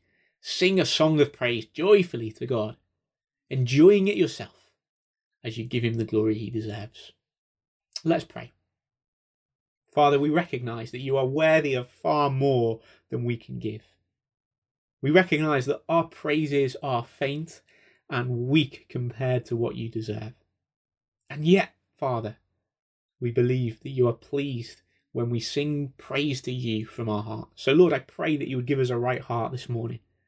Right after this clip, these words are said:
Lord, that we would be open before you, that we would be willing to sing your praise, and Lord, that we would bring joy to you as we do so.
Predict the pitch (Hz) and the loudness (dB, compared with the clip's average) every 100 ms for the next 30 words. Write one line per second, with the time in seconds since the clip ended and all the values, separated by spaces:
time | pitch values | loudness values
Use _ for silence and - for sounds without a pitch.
0 | _ _ _ _ - 127 120 - 123 123 | _ _ _ _ 2 4 4 0 2 2
1 | 123 139 143 - 143 131 - 113 113 113 | 2 0 0 -2 -4 -4 -4 -4 -4 -6
2 | 120 127 117 120 - 123 131 147 147 131 | -6 -6 -2 -4 -4 -2 4 6 6 0
3 | - _ - 120 - 147 151 139 135 127 | -14 _ -12 -10 -8 -6 -6 0 0 -2
4 | 101 104 - - 127 120 139 127 127 165 | -8 -12 -14 -14 -6 2 2 2 -4 -6
5 | - 131 131 131 131 117 - 135 170 160 | -4 -6 -6 -6 -6 -8 -4 -2 -2 -4
6 | 143 - - - 123 123 113 110 - 117 | -8 -12 -12 -4 -4 -2 -4 -6 -8 -6
7 | 110 117 110 110 113 | -6 -6 -8 -8 -8